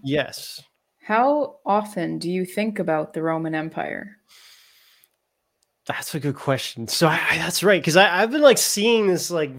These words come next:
Speaker 1: viral aspect where everyone's, like, asking, like, their boyfriends and husbands, "How often do you think about the Roman Empire?" I
Speaker 2: So
Speaker 1: mean
Speaker 2: if you're listening and you have an answer, type it in the chat and tell us if you're a man and a woman.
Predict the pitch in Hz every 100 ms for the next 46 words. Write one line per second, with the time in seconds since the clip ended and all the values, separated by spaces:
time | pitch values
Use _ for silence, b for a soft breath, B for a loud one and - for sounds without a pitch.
0 | 113 135 143 165 160 143 131 - - 135
1 | 139 - 123 113 117 120 135 143 139 127
2 | 113 - 120 123 - 131 123 113 - -
3 | _ _ _ - - 117 _ _ - 110
4 | 101 110 120 - 117 120 117 107 101 123
5 | 113 110 110 - 113 113 117 117 - 107
6 | 104 - 113 107 110 120 113 113 110 113
7 | 123 - B B B B B B - 196
8 | 247 240 226 302 285 277 254 214 175 165
9 | 165 175 175 196 226 233 - - 202 202
10 | 196 202 202 202 - 156 135 - 190 185
11 | 196 196 190 - 185 156 160 - 170 165
12 | 175 165 165 165 160 156 151 147 139 -
13 | 180